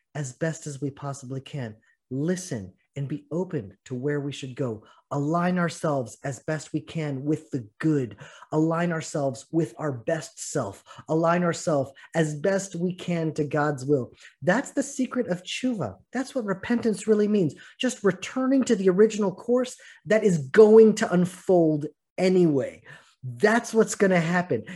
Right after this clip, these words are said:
You can try to swim against the wave, but most likely that wave is gonna crash down on your head. Instead, the purpose of prayer,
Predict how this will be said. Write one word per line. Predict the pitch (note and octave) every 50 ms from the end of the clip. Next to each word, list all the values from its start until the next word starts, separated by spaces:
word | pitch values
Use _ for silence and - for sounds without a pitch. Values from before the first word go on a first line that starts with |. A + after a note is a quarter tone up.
| D#3 -
You | D#3+ A3 B3+
can | - D4+ B3+
try | - - G#3 G3 G3
to | F#3+
swim | D#3+ - - - - F3+ G3 G3 F#3
against | D3 C#3 D3 D#3 F3+ B3+ - - -
the | F#3+ F3
wave, | D#3 D3+ D3+ D#3+ F3+ F3 D3+ C3+ C3 B2+ C3 - G3 - - - _ -
but | - F3 E3 D3
most | D#3+ F3+ G#3+ A3 G#3+ G#3+ -
likely | F#3 G3+ A3 A3 - E3
that | E3 F#3 F#3+
wave | F#3 G3 G3 G#3 G3+
is | F3+ E3
gonna | F3+ D#3+ D3+ D3 - -
crash | - - - - D#4+ D4+ C#4+ D4 - - -
down | - A3 A3+ G#3+
on | F#3 F3 F#3
your | G3 G3 G3 F#3
head. | F3+ F#3 F#3 D3 B2 A2+ - - - - _ _ -
Instead, | D#3+ E3 D#3+ D#3 - - - - C4+ D4 D4+ B3+ F#3+ D#3+ - - _ _ -
the | D3+
purpose | - - - F3+ F3 F3+ E3+ - -
of | D3 - _
prayer, | - - E3+ D#3 B2+ G#2+ G2